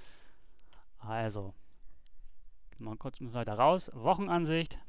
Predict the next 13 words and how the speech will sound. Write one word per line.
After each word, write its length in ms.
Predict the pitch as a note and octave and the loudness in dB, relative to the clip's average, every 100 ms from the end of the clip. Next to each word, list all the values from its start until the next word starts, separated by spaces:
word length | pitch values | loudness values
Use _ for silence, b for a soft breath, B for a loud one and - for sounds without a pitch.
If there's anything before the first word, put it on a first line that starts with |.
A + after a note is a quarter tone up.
| - - - - - - | -10 -12 -12 -12 -10 -8
Dann 100 | A2 | -4
seht 180 | C3+ C#3+ | -2 2
ihr, 140 | C3 | 2
wir 80 | B2 | 2
kommen 220 | C#3 C3+ | 2 2
hier 80 | B2 | 2
von 180 | C3 A#2 | 2 2
einem, 160 | A2 - b b b b b | 0 -4 b b b b b
äh, 400 | C3 A2 A2 G#2+ G#2+ - - - - A#2 | -2 2 2 2 -2 -6 -10 -12 -10 -6
Niveau 480 | G#2+ G2+ G#2+ B2+ C3+ | -4 -4 -2 0 0
hier 200 | C3 B2+ | 0 -2
vom 340 | - A2+ G#2 - - - - - - - - - - b b b b - | -2 -2 -4 -8 -10 -10 -10 -10 -10 -12 -10 -10 -10 b b b b -12
fünfund-, 440 | - A#2+ A#2 A#2 | -4 0 0 0